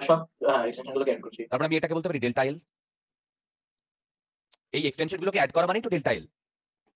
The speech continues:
Speaker 2: আবার তুমি এইভাবেও বলতে পারো, বলো তো, যখন y equal to zero, না, ওইভাবে বলার দরকার নেই,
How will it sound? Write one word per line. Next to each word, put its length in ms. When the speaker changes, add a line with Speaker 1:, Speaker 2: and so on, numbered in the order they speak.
Speaker 2:
আবার 160
তুমি 160
এইভাবেও 280
বলতে 160
পারো, 120
বলো 160
তো, 40
যখন 200
y 20
equal 320
to 60
zero, 160
না, 120
ওইভাবে 220
বলার 220
দরকার 180
নেই, 140